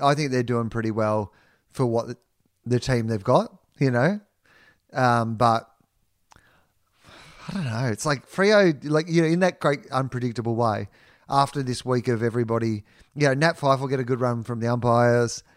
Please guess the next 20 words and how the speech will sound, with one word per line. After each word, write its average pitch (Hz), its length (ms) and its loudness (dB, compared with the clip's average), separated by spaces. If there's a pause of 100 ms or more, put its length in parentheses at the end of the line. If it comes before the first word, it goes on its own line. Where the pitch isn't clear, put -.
(280)
Uh, 110 300 -2
Ross 127 220 -2
has 123 100 -10
put 127 200 -6
that 120 160 0
in 117 100 -4
the 117 80 -4
water. 117 480 0 (160)
It's - 100 -20
been 131 160 -2
a 120 60 -4
lot 120 120 -2
of, 107 120 -6 (180)
you 160 100 2
know 160 80 4
what? 165 120 4
I'm 160 80 0
gonna 156 120 0
say 135 140 0
Freo. 113 340 -8